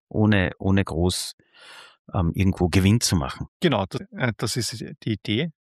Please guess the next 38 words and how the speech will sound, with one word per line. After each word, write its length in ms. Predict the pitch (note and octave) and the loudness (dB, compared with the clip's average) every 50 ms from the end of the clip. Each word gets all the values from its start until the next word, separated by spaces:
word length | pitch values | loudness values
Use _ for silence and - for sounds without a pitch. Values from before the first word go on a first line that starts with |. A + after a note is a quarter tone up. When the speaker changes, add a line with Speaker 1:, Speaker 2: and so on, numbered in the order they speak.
| _ _ _ | _ _ _
Speaker 2:
Unsere 280 | - A#2 A2+ A2 A2 G#2+ | -2 0 2 2 0 -2
Fortbildungsformate, 1120 | - - A#2+ A2 - - - A#2 A2+ A2+ G#2+ - - B2 A2 G2+ F#2+ F#2 - - B2 A2 G#2 _ - - - _ _ _ _ _ _ _ _ _ - - | -2 -4 -6 -6 -6 -4 -2 0 0 0 -2 -2 -2 0 0 0 0 -2 -2 -2 -2 -2 -2 _ -12 -20 -20 _ _ _ _ _ _ _ _ _ -4 0
ähm, 500 | D#3+ C3+ A#2+ A#2 A2+ A2+ A2+ A2+ A2 - _ _ _ _ _ - | 2 2 4 4 4 4 4 4 2 2 _ _ _ _ _ -2
kosten 460 | - A#2+ A2 - - - C3 B2+ C#3 D3+ B2+ | -2 -2 -2 0 0 2 2 2 2 -2 -4
natürlich 340 | A#2 A2+ - - B2+ - - | -6 -6 -4 -2 -2 -2 0
schon 200 | - C3 C#3 A#2 | -2 -2 -2 -2
was, 180 | G#2+ G#2 - | -2 -2 0
weil 140 | - A#2+ A2+ | 0 0 0
es 160 | G#2 - - | -2 -4 -4
unsere 300 | - A#2 G#2 - B2+ A2+ | -4 -4 -2 -2 -2 -2
Arbeitszeit 560 | F#2+ G2 - C3+ A#2+ - - - C3+ B2+ B2 | -2 -2 -2 -2 -4 -4 -2 -2 0 0 0
und 160 | A#2+ A2+ - - | -2 -4 -4 -4
die 40 | |
Speaker 1:
Ist 40 | A#2 | -2
klar, 100 | G2+ G#2+ | 0 2
ja. 60 | A2+ | 2
Speaker 2:
Weiterentwicklung, 920 | A2 A2 G#2+ A#2+ B2+ - C#3+ B2+ - - C#3 C#3 D3 C#3 B2 C3+ F3 - - - | 2 2 2 0 0 -2 -6 -4 -2 0 2 2 2 2 0 -4 -10 -16 -14 -16
äh, 60 | - - - | -16 -14 -6
finanziert. 560 | - C#3+ B2+ C3+ B2+ - - - C#3+ D3+ D#3 - - - - | -2 0 0 0 0 -2 -2 0 0 0 0 -4 -10 -6 -2
Ähm, 360 | B2 A2+ A2 A2+ A#2 A#2 A#2+ | 2 2 4 4 4 4 4
wir 100 | A2+ A#2+ | 2 2
schauen 240 | - - A2+ A2 A2+ | 2 2 0 2 2
aber 160 | A#2 A2+ A#2+ | 2 0 0
da 160 | G#2+ - A2 | -2 -2 -2
wirklich 300 | G#2 A#2 - - - - | -2 -2 -4 -6 -6 -6
auch 120 | A#2+ A2+ - | -6 -6 -6
das 220 | - C3+ - - | -8 -10 -6 -4
Maximum 540 | A#2+ G#2 G2 - - - B2+ A#2+ A2+ A2 A2 | -4 -4 -4 -4 -4 0 2 2 2 2 2
rauszuholen 720 | G#2 - G2+ G2 - - - - B2 A#2+ A#2+ B2 A#2+ - | 0 0 0 -2 -4 -6 -8 -4 -2 0 0 0 0 -2
und 200 | - B2 G#2+ - | -4 -6 -6 -2
das, 240 | - G#2+ G2 - - | -2 -2 -2 -2 -2
was 220 | B2+ G#2+ - - - | -2 -2 -2 -2 -2
halt 180 | A2 G2+ - | -4 -4 -4
schon 160 | - - A2 | -4 -2 0
noch 220 | A2 A2+ A2 - - | 0 0 0 -2 -8
sehr 240 | - - - - G#2+ | -14 -10 -6 -6 -6
schön 300 | - - A2 G#2+ G#2+ A2+ | -4 -2 -2 0 0 0
ist, 200 | A2+ - - | 0 -2 -6